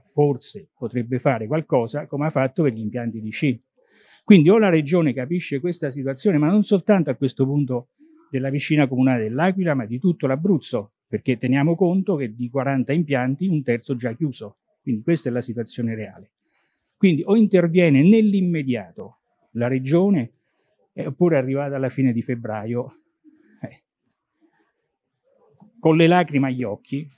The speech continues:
eh, ma qualcosa dovrò fare, e cioè chiudere.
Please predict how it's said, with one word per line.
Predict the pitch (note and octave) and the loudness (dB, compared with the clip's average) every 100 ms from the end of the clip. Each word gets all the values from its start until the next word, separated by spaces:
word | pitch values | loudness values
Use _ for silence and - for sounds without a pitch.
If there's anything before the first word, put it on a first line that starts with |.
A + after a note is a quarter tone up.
| _ _ | _ _
eh, | - | -16
ma | B2 A#2 _ | -14 -14 _
qualcosa | B2 - B2+ B2 C3 A#2+ | -10 0 0 0 -6 -6
dovrò | A2+ G#2+ A2+ G2 | -8 -10 -14 -16
fare, | - B2 G2+ B2 _ | -12 -12 -12 -18 _
e | B2 A#2+ | -18 -10
cioè | - A2+ - | -6 -6 -4
chiudere. | B2 A#2 A2 A#2+ | -6 -6 -12 -18